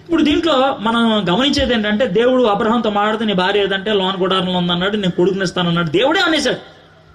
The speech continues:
"నీ కొడుకునిస్తాను, వచ్చే సంవత్సరం ఈ పాటికల్లా శారా ఒళ్ళో బాగుంటాడు" అని అన్నాడు. అనంటే శారా నవ్వింది. శారా నవ్వితే దేవుడు కోపం వచ్చిందా లేదా? ఆ? వచ్చిందా? ఎందుకు వచ్చిందా అంటాను. "తమ్ముడు, నీ పేరేందా?"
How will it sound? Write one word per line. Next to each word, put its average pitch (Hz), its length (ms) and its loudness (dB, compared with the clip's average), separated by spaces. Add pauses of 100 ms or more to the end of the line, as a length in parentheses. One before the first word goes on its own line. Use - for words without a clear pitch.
(120)
"నీ 214 80 -2
కొడుకునిస్తాను, 202 680 0 (140)
వచ్చే 170 200 0
సంవత్సరం 170 320 0
ఈ 190 100 2
పాటికల్లా 165 480 0
శారా 165 240 0
ఒళ్ళో 175 260 2
బాగుంటాడు" 160 540 0 (340)
అని 226 80 0
అన్నాడు. 139 360 -4 (460)
అనంటే 294 360 2
శారా 247 640 0 (200)
నవ్వింది. 220 480 0 (920)
శారా 285 420 0
నవ్వితే 240 420 0
దేవుడు 269 300 0
కోపం 247 320 -2
వచ్చిందా 262 280 -2
లేదా? 226 260 0 (680)
ఆ? 294 160 0 (260)
వచ్చిందా? 233 280 0 (420)
ఎందుకు 294 260 0
వచ్చిందా 226 280 0
అంటాను. 127 260 -4 (180)
"తమ్ముడు, 320 180 -2
నీ 269 100 0
పేరేందా?" 240 400 0